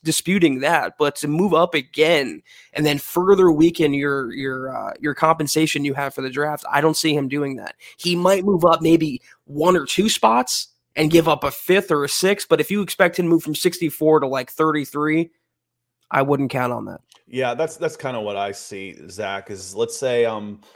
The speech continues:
Speaker 2: let's say I'm sitting at sixty-four and I really want, say, offensive tackle Abraham Lucas, and we're at forty-nine and forty-nine's on the clock. Now I'm starting to get a little antsy. Fifty's on the clock. Okay, we made it to fifty, fifty-one. Okay,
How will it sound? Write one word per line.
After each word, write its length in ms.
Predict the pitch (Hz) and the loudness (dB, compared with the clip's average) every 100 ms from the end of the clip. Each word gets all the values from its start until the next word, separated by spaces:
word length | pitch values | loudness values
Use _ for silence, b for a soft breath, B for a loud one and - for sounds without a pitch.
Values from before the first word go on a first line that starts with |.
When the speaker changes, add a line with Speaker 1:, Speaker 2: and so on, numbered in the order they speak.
| B B | B B
Speaker 2:
let's 100 | - | -2
say 120 | 190 | 0
I'm 80 | 170 | 0
sitting 200 | 180 147 | -2 -6
at 60 | |
sixty-four 1000 | - 165 - 156 - 147 143 139 131 123 - | -8 -12 -10 -14 0 4 6 6 2 -6 -12
and 140 | 123 | -8
I 140 | 120 117 | -4 -4
really 600 | 117 127 147 165 160 151 | -4 -8 -6 -2 -2 -2
want, 440 | 139 135 135 - | -2 -2 -2 -6
say, 400 | - 131 127 123 | -6 -2 -2 -2
offensive 440 | 113 131 131 120 110 | -2 -4 -4 -10 -6
tackle 340 | 123 120 117 | -6 -4 -2
Abraham 440 | 120 120 117 110 | -2 -4 -6 -6
Lucas, 640 | 104 104 - 90 - - - | -6 -6 -8 -12 -12 -18 -16
and 400 | 107 110 110 110 | -12 -10 -8 -6
we're 160 | 110 151 | 2 2
at 40 | 151 - | 2 2
forty-nine 560 | 151 135 131 127 120 | 2 2 0 -4 -4
and 120 | 113 - | -8 -4
forty-nine's 520 | 131 131 120 113 104 | 0 0 0 -6 -8
on 120 | 104 | -10
the 60 | 101 | -10
clock. 360 | - 92 85 _ _ _ _ _ _ _ _ _ _ _ | -8 -8 -8 _ _ _ _ _ _ _ _ _ _ _
Now 180 | 143 156 | -4 -2
I'm 80 | 139 | -2
starting 280 | 143 127 120 | -2 -2 -2
to 40 | |
get 80 | 120 | -2
a 40 | |
little 180 | 113 104 | -2 -4
antsy. 320 | 95 - 78 _ _ _ - 87 - | -10 -16 -20 _ _ _ -20 -20 -10
Fifty's 320 | 170 143 135 | -10 -8 -6
on 120 | 131 | -4
the 60 | 120 | -4
clock. 260 | 117 104 98 | -6 -4 -4
Okay, 340 | 117 120 110 | -4 -4 -4
we 180 | 101 113 | -6 -8
made 180 | 127 127 | -4 -2
it 60 | |
to 80 | 117 | -2
fifty, 360 | - 110 - 90 | -4 -6 -8 -16
fifty-one. 540 | 113 107 110 107 95 | -14 -12 -8 -8 -6
Okay, 340 | 110 117 113 | -6 -2 -4